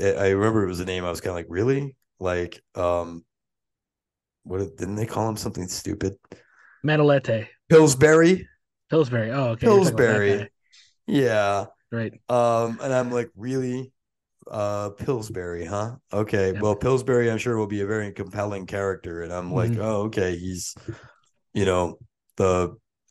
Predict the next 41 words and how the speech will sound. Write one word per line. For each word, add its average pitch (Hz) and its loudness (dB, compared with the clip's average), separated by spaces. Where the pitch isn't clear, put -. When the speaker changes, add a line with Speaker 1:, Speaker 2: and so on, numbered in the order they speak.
Speaker 1:
friendly 98 -2
guy, 82 -2
I 87 -4
guess." 82 -6
Speaker 2:
Right. 107 -4
Speaker 1:
Like, 104 0
it's 110 0
Speaker 2:
He's 156 2
the, 120 -4
he's 160 0
the 139 0
smart 123 -2
one, 98 -12
the 107 -8
one 110 -4
who 110 -6
knows 104 -6
to, 98 -8
to 110 -8
switch - -10
sides. 90 -12
Okay, 104 -4
Speaker 1:
Yeah. 98 2
Speaker 2:
got 104 -8
it, 92 -12
you 113 -8
know? 107 -8
Speaker 1:
Yeah. 110 -6
Yeah. - 2
And 175 8
again, 170 6
if, 135 0
again, 135 2
if 110 -4
they 131 4
had 117 0
made, 123 -2
if 98 -16
he 131 -6
had 120 -8
just, 113 -10